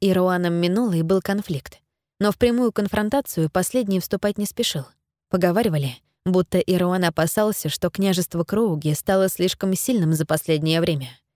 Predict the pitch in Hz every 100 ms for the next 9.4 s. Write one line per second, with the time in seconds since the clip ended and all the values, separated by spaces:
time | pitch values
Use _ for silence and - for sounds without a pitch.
0 | _ - 175 165 190 175 165 175 - -
1 | 214 - 208 196 180 156 143 139 135 123
2 | _ _ _ _ - 175 185 165 - 135
3 | - _ _ _ - 202 196 190 170 -
4 | 170 208 - 170 175 180 185 - 131 -
5 | _ _ _ - 202 208 233 196 226 220
6 | 196 - 247 185 185 196 - 147 - _
7 | _ _ _ 208 214 202 254 160 139 -
8 | 190 175 180 160 165 165 165 180 180 170
9 | - 240 - 131